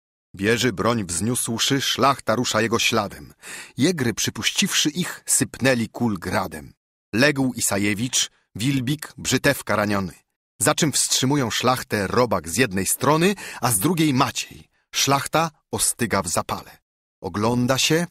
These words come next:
cofa się, widzą to moskale. Kapitan Ryków myśli ostatni cios zadać, spędzić szlachtę z dziedzińca i dworem owładać. Formuj się do ataku!, zawołał.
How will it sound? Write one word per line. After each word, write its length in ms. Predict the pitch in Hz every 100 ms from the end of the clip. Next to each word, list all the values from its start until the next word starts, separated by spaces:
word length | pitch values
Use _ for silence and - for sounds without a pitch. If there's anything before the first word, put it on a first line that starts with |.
| -
cofa 360 | - 101 - 101
się, 300 | - 156 175 _ _
widzą 400 | 92 156 127 92
to 100 | 85
moskale. 560 | 90 90 - 98 - - _
Kapitan 420 | - - 160 120
Ryków 440 | 101 156 131 95 -
myśli 460 | 104 131 - 127 -
ostatni 640 | - - - 117 - 107 -
cios 300 | - 107 -
zadać, 600 | 90 101 98 - - - - -
spędzić 600 | - - 165 156 123 123
szlachtę 500 | - - 135 135 -
z 140 | 98 85
dziedzińca 600 | 117 110 190 175 170 151 -
i 100 | 107
dworem 460 | 90 104 127 117 107
owładać. 760 | 107 87 101 90 - - - - _ _ _ _ _ -
Formuj 340 | 156 185 190
się 140 | 180 165
do 160 | 175
ataku!, 520 | 180 196 208 - 87 - _ -
zawołał. 540 | - 113 107 85 78